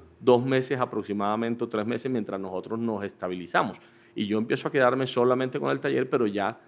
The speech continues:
la gente se empieza a jalar hacia el otro concesionario. Y llegó un punto donde estábamos absolutamente desangrados. Y eso es, eso es un negocio muy, muy débil, necesitas mucho volumen, porque las utilidades de los carros realmente son muy pequeñas. Mucha gente a veces dice como, "No, esos son tremendos negocios", y son tremendos negocios,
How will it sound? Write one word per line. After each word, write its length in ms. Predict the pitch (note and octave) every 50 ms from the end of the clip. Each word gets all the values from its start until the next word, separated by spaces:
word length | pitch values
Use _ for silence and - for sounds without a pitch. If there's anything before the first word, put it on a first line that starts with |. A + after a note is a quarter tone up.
| _ _ _
la 120 | - A#2 A2
gente 260 | A2 G#2 G#2 - A#2+
se 100 | - A#2+
empieza 300 | G#2+ F#2 - F2+ - A2
a 20 | G#2
jalar 260 | G#2+ G2+ G2 G2 G2+
hacia 160 | G2 - G#2
el 40 | G2
otro 200 | G2 F#2 - G#2
concesionario. 680 | G#2 G#2 G2+ - G2+ - G2 G2 G2 F#2+ G2 A2+ B2 B2+ - - - - - _ _ _
Y 60 | -
llegó 200 | G#2 G#2 F#2 F#2
un 100 | F#2+ F#2
punto 280 | - - G#2 G2+ G2+ A#2
donde 160 | B2 A#2+ G#2+
estábamos 440 | G2 - - G2+ G2 G2 G#2+ G#2+ G#2+
absolutamente 720 | G2+ G2 - G2+ F#2+ F#2 F2+ - G2 G2+ G2+ G2 F#2 G#2
desangrados. 680 | G#2+ G#2 G2 - F#2+ F#2+ F#2+ G2 F#2 F2+ F2 G2+ C3+ - - - - - - - - -
Y 120 | - F2
eso 260 | F2 E2 - - G2+ G2+
es, 340 | G2+ G#2 G#2 G2+ G2+ - -
eso 200 | - A#2 - D#3
es 60 | D3+
un 60 | D#3 D3
negocio 340 | C#3+ C#3 C3+ C3 C3+ C#3+
muy, 280 | C3+ C3 C3 C3+ C3 C3
muy 240 | B2 - B2+ B2+ B2
débil, 280 | B2 B2 G#2+ G2 F#2
necesitas 300 | F#2 F#2+ F#2+ F2+ - A#2
mucho 280 | A#2+ A#2+ B2 A#2+ - B2+
volumen, 400 | A#2+ A#2+ A#2 A2+ G#2 G2 A2+ B2+ - - - _ _ _ _
porque 200 | - A2 - G#2+
las 140 | G2+ F#2+ G2
utilidades 440 | G2 - G2 F#2+ F#2+ F#2 F#2+ G#2 G#2
de 40 | A2
los 100 | G2+ -
carros 240 | - G2+ G2 G2+ G2+
realmente 300 | G2+ G2 G2 F#2+ - F2+
son 140 | - G2+ G2
muy 100 | G2+ F#2+
pequeñas. 440 | G2+ F#2 - F2 D#2 C2 - - - - - - _ _ _ _ -
Mucha 280 | - G2+ G2 - B2
gente 340 | A#2+ A#2+ A#2+ C3 B2 A#2 A2+ -
a 60 | G2+
veces 240 | G2+ G2+ - - A#2
dice 200 | A2+ A2 - B2
como, 160 | A2+ G#2 F#2+
"No, 200 | G2 B2+ D#3+ D#3
esos 180 | B2+ A#2+ C#3 C3+
son 140 | C#3 C#3+ C3+
tremendos 340 | C#3 C3 B2+ C3 B2 C3+
negocios", 320 | B2 A#2 A#2 A#2+ A#2+ A2 F#2
y 40 | F#2+
son 120 | F#2+ F#2+
tremendos 340 | - B2 B2 B2 B2 C3 B2
negocios, 380 | A#2+ A2+ C3 D3 C3+ G2+ F2